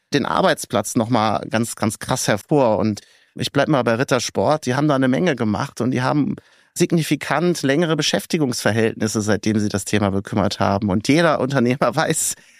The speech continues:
jeder Mitarbeiter, den du verlierst, der kostet richtig Asche. Und wenn man es schafft, Mitarbeiterzufriedenheit zu steigern über so ein Thema,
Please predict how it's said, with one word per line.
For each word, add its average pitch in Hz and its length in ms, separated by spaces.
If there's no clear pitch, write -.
jeder 143 440
Mitarbeiter, 139 540
den 135 160
du 131 80
verlierst, 127 460
der 131 80
kostet - 360
richtig - 320
Asche. 107 360
Und 113 440
wenn 123 180
man 139 280
es 117 140
schafft, - 300
Mitarbeiterzufriedenheit 143 1300
zu - 260
steigern 131 520
über 110 160
so 110 100
ein 110 80
Thema, 147 480